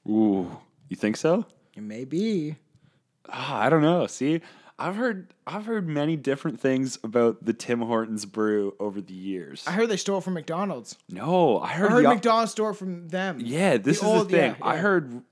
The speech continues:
Speaker 1: m-, maybe within, like, the last ten years. I'm not sure exactly, but within the last ten years, the place where Tim Hortons used to get their beans from, that they'd roast this amazing coffee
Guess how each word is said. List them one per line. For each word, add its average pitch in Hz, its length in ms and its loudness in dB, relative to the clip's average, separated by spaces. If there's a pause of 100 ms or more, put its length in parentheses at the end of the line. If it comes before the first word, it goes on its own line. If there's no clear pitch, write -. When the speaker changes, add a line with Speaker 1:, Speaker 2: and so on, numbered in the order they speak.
Speaker 1:
m-, 113 240 -14
maybe 190 420 2
within, 165 380 2
like, 143 180 -2
the 131 100 -2
last 123 360 2
ten 123 240 -2
years. 123 440 2
I'm 120 120 2
not 156 180 4
sure 135 340 0
exactly, 117 680 -4 (1000)
but 104 100 -6
within 143 240 2
the 233 80 4
last 202 280 4
ten 170 200 0
years, 123 640 -2 (420)
the 107 220 -8
place 175 440 0
where 147 240 2
Tim 147 240 -6
Hortons 135 400 0
used 139 260 -4
to 139 60 -6
get 139 180 0
their 120 140 2
beans 120 420 0
from, 131 460 -2 (200)
that 110 140 -2
they'd 107 160 0
roast 110 380 2
this 110 180 -4
amazing 101 400 -2
coffee 117 520 -2